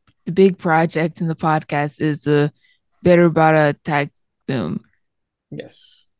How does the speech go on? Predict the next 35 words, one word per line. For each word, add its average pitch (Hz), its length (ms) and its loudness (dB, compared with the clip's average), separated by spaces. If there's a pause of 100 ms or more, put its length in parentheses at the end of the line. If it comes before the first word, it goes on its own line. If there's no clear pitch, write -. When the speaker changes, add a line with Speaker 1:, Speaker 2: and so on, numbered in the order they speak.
(220)
Speaker 2:
And 143 160 -12
I 139 60 -14
guess 135 320 -8
that's 135 200 -10
the 139 100 -8
main 147 400 -6
thing. 143 520 -4
It 143 120 -14
hasn't 143 340 -6
been, 139 180 -2
it's 139 220 -12
not 170 340 -2
dormant. 175 460 2
It 190 120 -8
just 147 180 -6
hasn't 151 420 -2
been, 143 220 -6
uh, 120 360 -8 (160)
I 117 60 -12
guess 120 320 -12 (260)
you 165 80 2
haven't 143 140 2
been 131 160 -2
posting 139 600 -2 (160)
updates 147 360 -4
as 123 140 -12
much 131 560 -10
lately, 135 480 -4
but 127 160 -6
there 135 140 -2
is 127 160 -6
still 127 260 -6
content 139 480 -8
going 135 240 -6
up 127 180 -10